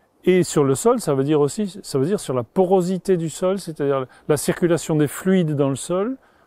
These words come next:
l'air, l'eau, et cetera. Et, et ça, ça a une incidence très grave sur la vie des arbres. Parce que les racines, elles ont besoin de cette porosité, elles ont besoin que les fluides circulent, euh, pour pouvoir les capter.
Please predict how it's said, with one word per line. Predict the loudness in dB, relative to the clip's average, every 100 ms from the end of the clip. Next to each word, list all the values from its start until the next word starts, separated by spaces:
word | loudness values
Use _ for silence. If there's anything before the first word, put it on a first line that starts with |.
| -2
l'air, | 2 2 0 0
l'eau, | 4 4 4
et | 0
cetera. | -4 -2 -2 -4 -8 -20 2
Et, | 4 6 4 0 _ -20 -4 -2
et |
ça, | 2 2
ça | 4
a | 2
une | 2
incidence | 0 0 0 0 -2
très | 0 2
grave | 4 2 0 -4 -8 -10
sur | -10 -6 0 0
la | 2 0
vie | 0 -2 -2 _ -2
des | 0 4
arbres. | 2 0 -6 -14 _ _ -12
Parce | -2
que | 2
les | 2
racines, | 2 -2 -4 -2
elles | 0 0
ont |
besoin | 0 2 0
de | 0
cette | -4 -2
porosité, | 2 4 2 -2 -2 0
elles | 2 2 2
ont |
besoin | 0 0 0 0
que | 2
les | 0
fluides | 0 -2 0 0 -2 -6 _ _ _ _ _ _ -20 -12
circulent, | -4 -4 -2 0 0 -2 -8 -20 -20 -20 -20 _ _ _ _ _ 0
euh, | 2 0
pour | -4 0
pouvoir | 2 2 2
les | 2
capter. | 0 -2 -2 -4